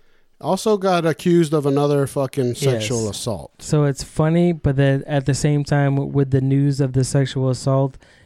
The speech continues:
Speaker 2: it's like, is he just trying to stay in the news with not having a bad
Speaker 1: For
Speaker 2: name?
Speaker 1: sure.
Speaker 2: Or, uh, dun, dun, dun, dun, dun.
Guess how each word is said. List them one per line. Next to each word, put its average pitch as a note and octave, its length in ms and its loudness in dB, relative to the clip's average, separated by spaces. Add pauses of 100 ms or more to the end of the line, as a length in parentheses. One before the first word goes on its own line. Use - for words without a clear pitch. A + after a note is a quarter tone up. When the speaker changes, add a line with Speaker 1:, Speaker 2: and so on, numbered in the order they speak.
(140)
Speaker 2:
it's C3+ 180 -6
like, A#2+ 400 0 (560)
is C#3 500 4
he C#3+ 180 2
just C3+ 340 0
trying C3 300 2
to C3+ 180 -4
stay B2 720 0
in D3 160 0
the C3+ 100 2
news C3+ 560 0
with C3 540 -4
not C3 380 -8
having D#3+ 340 -10
a D#3 40 -12
bad D#3 280 -12
Speaker 1:
For D#3+ 80 -6
Speaker 2:
name? D#3 120 -6
Speaker 1:
sure. A2+ 280 -6 (880)
Speaker 2:
Or, A#2+ 640 -6 (1200)
uh, C#3 40 -20
dun, C3+ 520 -18
dun, C3+ 260 -18
dun, B2+ 260 -16
dun, D3 160 -14
dun. C3+ 380 -14